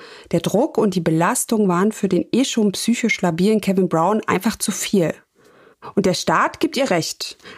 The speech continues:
Ein Richter entscheidet dann im Mai zweitausendsiebzehn,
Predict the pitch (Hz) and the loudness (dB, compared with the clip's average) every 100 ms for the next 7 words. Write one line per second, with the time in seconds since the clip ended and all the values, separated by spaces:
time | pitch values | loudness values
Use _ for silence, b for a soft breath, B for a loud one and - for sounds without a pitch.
0 | B 170 160 294 - 339 254 - 208 277 | B 0 2 0 0 0 0 0 0 2
1 | 254 208 185 160 170 285 - 208 190 180 | 2 2 2 2 2 0 0 -2 0 0
2 | 170 156 180 233 - - 240 254 | 0 0 2 0 0 0 2 2